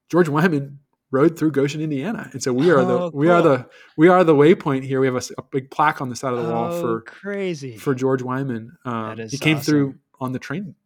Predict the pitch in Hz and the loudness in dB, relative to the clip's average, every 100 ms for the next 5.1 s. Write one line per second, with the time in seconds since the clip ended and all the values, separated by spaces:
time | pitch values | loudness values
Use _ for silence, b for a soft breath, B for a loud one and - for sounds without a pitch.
0 | - - 123 110 - - 156 - 120 117 | -20 -10 -8 -8 -10 -16 -16 -14 -8 -6
1 | 117 110 _ _ - 131 135 127 123 127 | -6 -10 _ _ -8 -4 -2 0 2 4
2 | 131 135 127 123 117 - 110 110 - 127 | 6 4 2 -4 -6 -8 -10 -10 -16 -14
3 | 123 117 147 _ - 127 113 117 113 110 | -14 -14 -18 _ -12 -8 -4 -2 -4 -6
4 | 113 113 117 113 - 113 107 - 117 - | -8 -10 -8 -12 -14 -14 -14 -16 -20 -20
5 | 127 | -20